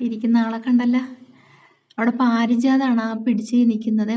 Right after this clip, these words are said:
വലിയ മരമായിട്ട് നിൽക്കുകയാണ്. അപ്പോൾ മതിലേലോട്ടൊക്കെ പടർന്ന് കിടക്കുക, അവിടെ മാറിയിരിക്കുക കേട്ടോ. അപ്പോൾ പിന്നെ ഉച്ചയ്ക്ക് കറി വയ്ക്കാൻ വേണ്ടിയിട്ട് കിളിമീനാണ്, ആ, മോൻ പോയി വാങ്ങിച്ചുകൊണ്ട്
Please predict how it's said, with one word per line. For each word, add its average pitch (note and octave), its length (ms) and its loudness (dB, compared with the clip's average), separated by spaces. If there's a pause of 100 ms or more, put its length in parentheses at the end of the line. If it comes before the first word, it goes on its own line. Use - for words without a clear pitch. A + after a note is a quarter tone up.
വലിയ A3+ 220 0
മരമായിട്ട് A#3+ 520 0
നിൽക്കുകയാണ്. G#3+ 400 -2
അപ്പോൾ G#3+ 400 -4 (120)
മതിലേലോട്ടൊക്കെ A3 1000 -4
പടർന്ന് G#3+ 280 -4
കിടക്കുക, G#3+ 320 -6
അവിടെ G#3 260 -6 (100)
മാറിയിരിക്കുക A3+ 540 -2
കേട്ടോ. G#3+ 260 -8 (1500)
അപ്പോൾ C#4 420 0
പിന്നെ C4 200 4
ഉച്ചയ്ക്ക് C4 400 2
കറി A#3 180 0
വയ്ക്കാൻ A3 300 -4
വേണ്ടിയിട്ട് A3 380 -2
കിളിമീനാണ്, A#3 600 2 (360)
ആ, G#3 40 -6 (120)
മോൻ G#3 320 -4
പോയി A3 140 -6
വാങ്ങിച്ചുകൊണ്ട് A3 520 -2